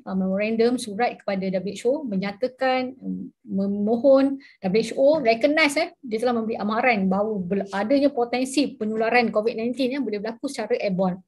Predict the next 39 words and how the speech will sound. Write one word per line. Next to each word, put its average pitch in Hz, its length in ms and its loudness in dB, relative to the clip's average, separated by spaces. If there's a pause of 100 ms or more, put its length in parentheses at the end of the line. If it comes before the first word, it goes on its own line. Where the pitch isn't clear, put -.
(640)
So 202 160 -2
disebabkan 190 480 -4
itu, 208 180 -6 (720)
uh, - 320 -14
dia 190 80 -8
telah, 202 400 -6
uh, 185 560 -10
publish, 240 320 2
eh, 294 160 2
beberapa 208 480 2
evidence, 226 720 0
eh, - 100 -20 (140)
berdasarkan 208 640 -6
dat-, 208 160 -14
data 220 320 -2
science, 220 320 0
eh, 277 100 -2
case - 220 -6
study. 196 420 0 (920)
<coughs> - 240 2 (100)
So 254 140 8
W 233 240 4
H 233 160 -2
O 277 160 2
telah 208 240 -2
recognize, 214 480 -4
eh. 370 160 -8 (1200)
Uh, 165 160 -4
so 185 160 -8 (160)
that's 190 160 -2
why, 277 240 0
uh, 185 320 -2
baru-baru 208 400 -2
ini 285 320 4
kalau 220 160 -2
kita 202 160 -8
lihat 254 400 -4
langkah-langkah 214 480 -4
precaution, 269 720 2